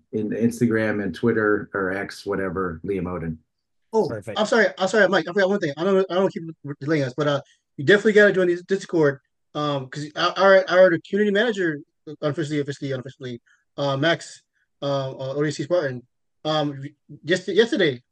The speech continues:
Speaker 2: I got that new game, uh, Helldivers two. It was like the, kinda like a, uh, like a Starship Troopers, kinda like a riff of, like, you know,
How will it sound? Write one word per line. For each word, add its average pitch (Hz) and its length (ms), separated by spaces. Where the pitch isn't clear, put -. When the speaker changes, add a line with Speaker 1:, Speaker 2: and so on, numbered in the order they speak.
Speaker 2:
I 156 80
got 190 220
that 185 120
new 190 120
game, 190 300
uh, 151 120
Helldivers 160 540
two. 151 260
It 156 40
was 151 100
like 160 180
the, 160 160
kinda 165 120
like 151 140
a, 147 120
uh, 139 160
like 135 100
a 135 140
Starship 147 220
Troopers, 156 260
kinda 147 180
like 139 160
a 127 100
riff 143 220
of, 131 80
like, 123 100
you 123 140
know, 123 200